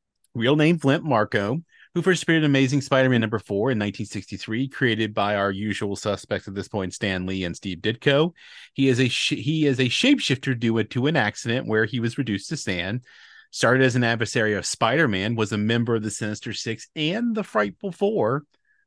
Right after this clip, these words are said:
Love those alliteration names. Uh, he also faced off against the Fantastic Four and eventually turned, uh, a bit superhero, antihero, and was a member of the Avengers.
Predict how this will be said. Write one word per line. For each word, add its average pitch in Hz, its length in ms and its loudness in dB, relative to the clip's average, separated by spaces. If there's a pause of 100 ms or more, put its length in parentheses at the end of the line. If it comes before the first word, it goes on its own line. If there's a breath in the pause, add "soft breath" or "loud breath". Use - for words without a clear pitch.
(100)
Love 95 200 -6
those 92 240 -6
alliteration 90 600 -6
names. 90 340 -8 (380 loud breath)
Uh, 120 240 2
he 131 180 -2
also 135 500 4
faced 139 360 2
off 131 180 0
against 127 260 -2
the 127 80 -4
Fantastic 131 680 -2
Four 208 220 0
and 139 160 0
eventually 185 580 0
turned, 180 540 -2
uh, 160 420 2
a 107 40 -6
bit 190 220 0
superhero, 202 520 -2
antihero, 175 520 0
and 170 260 0
was 196 200 -6
a 208 60 -4
member 196 360 -2
of 202 80 -6
the 190 140 -8
Avengers. 175 840 -6